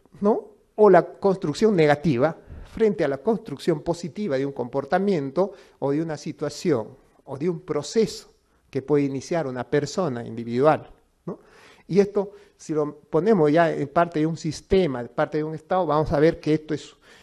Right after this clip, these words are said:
se multiplica por millones y vamos a ver cómo es ese juego, ¿no? de por qué se produce, ¿no? ciertos comportamientos y de manera destructiva, hay veces al ser humano, ¿no? Pero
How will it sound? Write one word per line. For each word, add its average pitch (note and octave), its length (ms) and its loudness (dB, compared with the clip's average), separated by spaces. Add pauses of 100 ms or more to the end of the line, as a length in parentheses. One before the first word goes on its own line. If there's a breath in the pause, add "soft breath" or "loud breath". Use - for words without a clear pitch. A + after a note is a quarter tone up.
se - 180 -2
multiplica D#3 720 -2
por C#3 160 -2
millones E3 580 0
y D#3 80 -12
vamos C#3 240 -6
a C#3 60 -4
ver D3+ 260 -2 (380)
cómo E3+ 300 0
es D#3+ 100 -8
ese C#3+ 240 -6
juego, D3+ 680 0 (180)
¿no? F3 200 -6 (460 soft breath)
de C3 140 -2
por C#3 260 -2
qué G#3 120 -2
se D3+ 140 -2
produce, C#3 680 -2 (400 soft breath)
¿no? D3+ 260 -6 (240 soft breath)
ciertos E3+ 380 0
comportamientos C3+ 1120 -4 (300)
y C3+ 100 -14 (480)
de C#3 300 -8
manera C3+ 420 2 (180)
destructiva, D3 880 2 (200)
hay A#2 100 -10
veces D#3 320 -6
al A#2+ 100 -8
ser C#3+ 200 -4
humano, A#2+ 440 -6 (400 soft breath)
¿no? D3 120 -12 (260 soft breath)
Pero F3 420 2